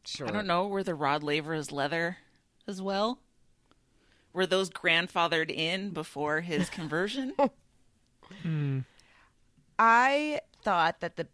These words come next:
Speaker 1: I don't give a shit. I don't, I think that, <sighs> whatever, I get kind of exhausted by all of it. Do it or don't or whatever, you know, you can have complicated feelings. And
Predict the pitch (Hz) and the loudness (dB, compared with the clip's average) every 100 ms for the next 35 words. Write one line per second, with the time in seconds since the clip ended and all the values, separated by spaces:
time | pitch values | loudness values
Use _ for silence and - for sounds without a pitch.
0 | - 185 190 185 156 147 131 139 - 127 | -2 0 2 2 2 -2 -4 -4 -4 -4
1 | 123 - 160 151 - - 175 175 170 170 | -4 -2 -2 -2 -4 -4 -4 -4 -4 0
2 | 143 - - 135 139 160 147 123 123 127 | 0 0 -6 -12 -12 -4 -2 0 0 -2
3 | 151 175 170 135 - 110 127 127 135 123 | -4 -4 -4 -4 -4 -6 -6 -10 -6 -6
4 | 127 123 113 - 170 156 147 123 120 160 | -6 -6 -8 -2 0 2 2 -2 -2 2
5 | 156 135 127 113 110 165 160 135 131 127 | 6 6 2 -2 -2 4 4 4 0 -2
6 | 127 127 151 - 160 151 143 156 135 151 | -2 -2 -4 -4 -2 0 0 0 -2 -4
7 | 147 127 - 139 127 127 143 135 117 | -6 -6 -6 -4 -2 -2 -6 -6 -6